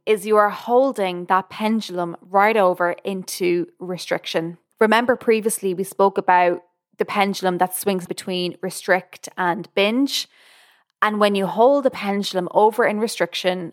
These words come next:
which is what, which is what is happening when you only eat foods from the low glycemic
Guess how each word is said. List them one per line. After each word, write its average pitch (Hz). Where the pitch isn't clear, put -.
which 196
is 180
what, 202
which 208
is -
what 214
is 220
happening 175
when 202
you 196
only 196
eat 185
foods 175
from 180
the 180
low 180
glycemic 175